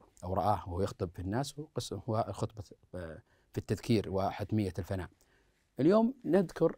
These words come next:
القصص والأمثال، أو نذكر أو نكمل القسم الثاني من أقسام النثر في العصر، العصر الجاهلي. هذا ما ظهر وبرز في العصر الجاهلي، هي الخطب والقصص والأمثال. يشاركني في تقديم هذا الدرس في لغة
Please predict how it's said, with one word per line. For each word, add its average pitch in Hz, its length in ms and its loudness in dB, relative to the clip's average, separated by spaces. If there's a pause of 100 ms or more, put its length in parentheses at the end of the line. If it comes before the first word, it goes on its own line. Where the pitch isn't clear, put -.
القصص 139 460 -2
والأمثال، 98 380 -4
أو 165 100 2
نذكر 165 440 0
أو 131 140 2
نكمل 143 480 2
القسم 113 460 -2
الثاني 117 420 -2
من 95 260 -6
أقسام 110 340 0
النثر 113 300 0
في 110 200 0
العصر، 101 340 -4 (480)
العصر 117 260 4
الجاهلي. 117 300 4
هذا 170 140 8
ما 123 100 6
ظهر 113 260 4
وبرز 101 300 4
في - 60 -6
العصر 104 220 -2
الجاهلي، 92 440 -4
هي 92 80 -10 (440)
الخطب 135 420 2
والقصص 101 520 -2
والأمثال. 95 520 0
يشاركني 165 400 8
في 127 60 2
تقديم 131 360 4
هذا 123 180 4
الدرس 135 300 2
في 123 180 2
لغة 120 420 0